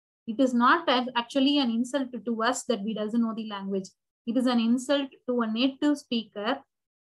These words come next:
who cannot recognize or who cannot understand his own language when it is spoken too well.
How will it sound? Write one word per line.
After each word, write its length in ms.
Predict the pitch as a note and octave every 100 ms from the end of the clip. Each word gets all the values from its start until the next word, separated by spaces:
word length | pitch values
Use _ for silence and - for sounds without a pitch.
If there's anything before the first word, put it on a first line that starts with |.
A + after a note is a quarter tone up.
| -
who 180 | D4+ D4
cannot 460 | B3+ A#3 B3 E4 B3
recognize 680 | A#3+ C4 B3 A#3+ A3 C4 -
or 100 | G#3+
who 200 | G#3+ C4
cannot 420 | C4+ A#3 A3+ D4 D4
understand 600 | A3 A3+ A#3+ A#3+ G#3+ C4 - _ _
his 180 | C4+ C4
own 360 | B3+ B3+ E4 E4
language 640 | C4+ B3+ B3+ G#3 B3+ - -
when 160 | A#3+
it 100 | B3
is 100 | C#4
spoken 540 | - - C#4 C#4 D4 C#4
too 200 | C4 B3+
well. 220 | A3+ A3